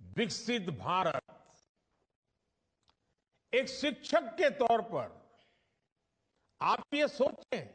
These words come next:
कि ऐसा क्या करेंगे कि विकसित भारत के लक्ष्य में देश की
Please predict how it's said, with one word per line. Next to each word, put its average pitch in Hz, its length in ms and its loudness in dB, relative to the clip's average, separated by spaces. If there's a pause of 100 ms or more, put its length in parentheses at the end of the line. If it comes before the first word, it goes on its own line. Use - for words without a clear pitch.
(920)
कि 277 80 -4
ऐसा 262 720 0
क्या 240 420 0
करेंगे 247 1000 0 (1300)
कि 247 80 0
विकसित 208 800 -4
भारत 180 560 -4
के 214 80 -2 (100)
लक्ष्य 165 320 -6
में 156 320 -10
देश 151 280 -4
की 262 460 -8